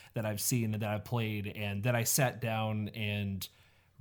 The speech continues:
really enjoyed it. And Jim, I'm not just trying to, like, blow up your ego so that it matches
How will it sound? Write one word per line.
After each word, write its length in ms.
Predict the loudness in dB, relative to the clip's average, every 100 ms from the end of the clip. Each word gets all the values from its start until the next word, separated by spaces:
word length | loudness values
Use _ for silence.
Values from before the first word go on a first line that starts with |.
| -4 -2 -2
really 380 | 2 4 4 4
enjoyed 480 | 2 0 -2 -2 -2
it. 160 | -4
And 300 | -4 -2 -2
Jim, 300 | 0 2 2
I'm 80 | 2
not 180 | 2 2
just 180 | 0 -2
trying 200 | 0 0
to, 80 | 0
like, 180 | -4
blow 380 | -4 2 4 4
up 160 | 2 0
your 100 | -2
ego 360 | 0 0 0
so 160 | 0 0
that 120 | -2
it 60 | 0
matches 420 | 0 0 -2 -6